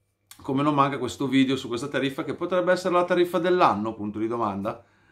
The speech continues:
<clears throat> Ne parliamo in questo video, vediamo di chiarire un po' questa tariffa e di vedere se veramente può essere la tariffa che batte tutti, perché i presupposti ce li ha. Ehm,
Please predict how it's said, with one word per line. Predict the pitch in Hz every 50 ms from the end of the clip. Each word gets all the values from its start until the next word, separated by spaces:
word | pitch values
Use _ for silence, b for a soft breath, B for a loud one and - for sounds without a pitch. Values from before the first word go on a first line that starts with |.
| b b b b b b b b _
<clears throat> | -
Ne | 214 285 233 202 160 139 143 143
parliamo | 139 175 160 175 180 160
in | 131
questo | 147 143 - - 185
video, | 143 123 110 131 135 135 - _ _ _ _ _ _ _ _ _ _ _ - -
vediamo | 147 151 139 135 127 123 127
di | 120 113
chiarire | - 131 120 120 120 120 120 120 113 101 - b b b b b b
un | b 120 113
po' | - 139 131 127
questa | - 131 123 - - 131
tariffa | 131 147 135 123 131 127 127
e | 113
di | 110
vedere | 117 131 135 131 123 107
se | 98 - 139 135
veramente | 135 131 127 127 131 127 104 117
può | 117 123
essere | 117 117 117 107
la | 113 113
tariffa | 120 120 127 127 113
che | 101 113
batte | 107 - - - 104
tutti, | - 156 131 - - 98
perché | 92 90 92 113 101 90 - B B B B B
i | B 127
presupposti | 127 156 147 139 135 131 - 175 202 202 202 185 -
ce | - 151 127
li | 113 117 120
ha. | 101 82 69 - b b b b b b b b -
Ehm, | 123 131 131 127 123 123 120 117 113 110 107 107 104 101 101 104 110 107 104 -